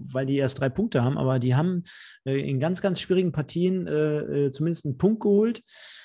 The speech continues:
Dann haben die, äh, den Bonner S C hinter sich gelassen, Alemannia Aachen, Wigbeck Beek, Rödinghausen sensationell schlecht gesta-, äh, gestartet, äh, kennt man gar nicht von, äh, von Rödinghausen. Und der K F C Uerdingen, der es bekanntlich sehr, sehr schwer haben wird.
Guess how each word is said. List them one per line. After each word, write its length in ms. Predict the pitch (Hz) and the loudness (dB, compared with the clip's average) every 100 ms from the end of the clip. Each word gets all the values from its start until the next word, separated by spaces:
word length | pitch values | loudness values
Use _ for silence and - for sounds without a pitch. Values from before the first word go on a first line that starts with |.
| - - | -16 -4
Dann 160 | 143 | 0
haben 160 | 151 156 | 2 4
die, 320 | 160 160 - | 4 2 0
äh, 480 | 151 139 139 135 - | -4 -2 0 -2 -2
den 260 | 127 131 | 0 2
Bonner 240 | 117 160 143 | 2 2 2
S 220 | 135 - | 0 0
C 200 | 202 208 | 4 6
hinter 360 | 180 170 175 165 | 6 4 2 0
sich 160 | 160 | -2
gelassen, 340 | 156 151 147 - | 0 -2 -2 -2
Alemannia 400 | 127 123 120 - | 0 2 0 0
Aachen, 340 | 131 127 127 110 | -2 0 -2 -2
Wigbeck 320 | - 107 - - | -2 -4 -6 0
Beek, 420 | 120 127 127 - _ - | 4 4 2 -12 _ 2
Rödinghausen 640 | 135 131 107 143 147 127 | 4 6 4 2 2 0
sensationell 960 | 107 143 160 151 - 131 135 131 135 - - | 2 0 0 -4 -4 -4 -2 -2 -4 -6 -10
schlecht 520 | - 135 160 - - | -2 2 0 -2 -4
gesta-, 360 | 127 - - | -6 -4 -6
äh, 140 | 127 123 | -2 0
gestartet, 600 | 123 123 127 151 170 160 | 0 0 -2 0 -2 -4
äh, 300 | 135 123 127 | -4 -2 -4
kennt 180 | 139 - | -6 -4
man 140 | 127 | -2
gar 140 | 110 117 | -2 -2
nicht 140 | 127 | -4
von, 240 | 123 120 - | -4 -4 -4
äh, 260 | 135 - | -6 -8
von 160 | - 120 | -8 -4
Rödinghausen. 640 | 117 117 104 117 123 147 - - - - - | -2 -2 -2 -2 -2 -4 -8 -14 -14 -14 -2
Und 200 | 170 196 | 0 2
der 120 | 185 | 2
K 160 | 160 156 | 2 0
F 80 | |
C 180 | - 160 | 0 -2
Uerdingen, 360 | 147 160 156 127 | 0 2 0 2
der 160 | 131 | 2
es 160 | 131 - | 2 0
bekanntlich 540 | 135 - 131 - 107 | -4 -2 -4 -2 -4
sehr, 200 | 117 131 | 0 0
sehr 180 | 131 123 | 2 0
schwer 460 | - - 113 147 123 | -2 -4 -2 0 2
haben 320 | 120 117 104 | 0 0 0
wird. 320 | 117 151 - | 0 0 -4